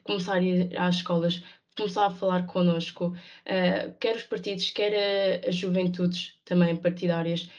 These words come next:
e ter iniciativa, não a Associação de Estudantes chamá-los, mas eles sim ter iniciativa, porque nós vamos ser os seus eleitorados, vamos ser os futuros eleitores, vamos ser os próximos a, a votar nas próximas eleições. E só para con-, eh,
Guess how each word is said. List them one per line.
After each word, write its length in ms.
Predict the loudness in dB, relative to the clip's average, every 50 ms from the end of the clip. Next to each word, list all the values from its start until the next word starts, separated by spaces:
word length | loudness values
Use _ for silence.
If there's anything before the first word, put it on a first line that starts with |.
| -14 -10
e 180 | -10 -10 -10
ter 380 | -6 0 2 2 2 2 -2 -4 -2
iniciativa, 680 | 0 0 0 0 0 -2 -6 -6 -2 -2 2 2 4
não 220 | 4 4 2 2 0
a 40 |
Associação 480 | 0 -2 -4 -6 -6 -6 -6 -4 -4 -6
de 80 | -6 -8
Estudantes 320 | -4 -2 -2 -2 0 -2
chamá-los, 480 | -2 -2 0 2 4 4 4 4 2 0
mas 240 | -2 -2 -2 0
eles 180 | 2 2 2 0
sim 320 | -2 -4 -2 -2 -2 0 0
ter 160 | -2 0 0
iniciativa, 720 | 2 0 0 -2 0 -2 -4 -4 -2 -6 -4 -2 -2 -4 -4 -8 -14 -20 -8 _
porque 220 | -6 -4 -2 0
nós 160 | 0 0 0 0
vamos 220 | 0 -2 -2 0
ser 160 | 2 2 2
os 140 | 2 0 0
seus 320 | 2 2 2 2 0 -4 -10 -16 -18 -8 -4
eleitorados, 840 | 0 2 2 0 0 -2 -2 2 4 4 2 2 0 -4 -10 -14 -20 -20 -20 -12 _
vamos 240 | -2 0 0 0 -2 -2
ser 160 | -2 -2 -2
os 80 | -4
futuros 400 | -8 -12 -8 -6 -4 -2 0 0
eleitores, 360 | 2 2 2 2 4 2 4 4
vamos 240 | 4 4 4 2
ser 140 | 0 -2 -4
os 120 | -4 -6 -10
próximos 580 | -12 _ -2 -2 0 0 -2 -2 -2 0 2
a, 280 | 4 6 6 6 4 2 -2
a 40 | -6
votar 240 | -6 -4 -4 -4 -2
nas 80 | -2 -2
próximas 420 | -2 -2 -2 0 0 0 0 2
eleições. 500 | 2 2 0 0 0 -2 -4 -4 -4 -6 -8 -16 -20 -20 -14 _
E 60 | -6 -4
só 120 | -4 -2
para 120 | 0 -2 -2
con-, 260 | -2 -2 -4 -4 -6 -6 _
eh, 280 | 0 2 4 4 4